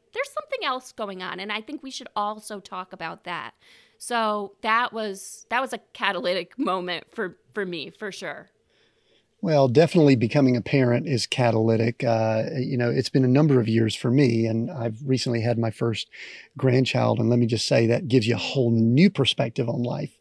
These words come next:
Speaker 2: Awesome, awesome, awesome. But, um, yeah, and, you know, we're, uh, as we're recording this, we are just coming out of four years later from that, and the cycle,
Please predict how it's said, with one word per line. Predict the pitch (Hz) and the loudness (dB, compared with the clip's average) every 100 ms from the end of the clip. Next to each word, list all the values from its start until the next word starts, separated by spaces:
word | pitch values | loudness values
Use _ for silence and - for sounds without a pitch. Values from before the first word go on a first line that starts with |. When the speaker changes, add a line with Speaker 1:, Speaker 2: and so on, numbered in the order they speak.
| _ | _
Speaker 2:
Awesome, | - 135 123 143 131 | -2 0 2 0 -2
awesome, | 156 139 - 131 | 0 0 0 -4
awesome. | 135 127 - 131 - - - - - | -2 -4 -6 -12 -14 -20 -18 -20 -10
But, | 117 139 127 | 0 4 6
um, | 123 117 117 110 - - - - | 4 4 2 -2 -6 -20 -12 2
yeah, | 160 151 | 6 6
and, | 170 165 | 6 6
you | 180 | 8
know, | 175 | 8
we're, | 165 165 160 151 | 8 8 8 8
uh, | 139 135 156 | 8 8 6
as | 151 131 | 6 6
we're | 143 | 6
recording | 131 - 151 147 131 | 6 6 6 8 6
this, | 127 123 113 - | 6 4 0 0
we | 123 123 123 - | 2 4 2 0
are | 123 | -2
just | 107 131 - | 2 2 2
coming | 151 131 127 | 0 2 4
out | 123 120 | 4 4
of | 120 117 104 - _ - - _ - | 4 2 -4 -14 _ -20 -20 _ -16
four | - 143 143 | 0 6 6
years | 131 123 107 | 8 6 4
later | 120 123 143 135 117 | 4 4 4 4 2
from | - 120 117 | -2 -2 0
that, | 117 120 123 | 0 0 -2
and | 139 123 | -2 -2
the | 120 | -2
cycle, | 110 - - 160 208 170 127 120 120 | -2 -4 -4 -2 -2 0 2 2 0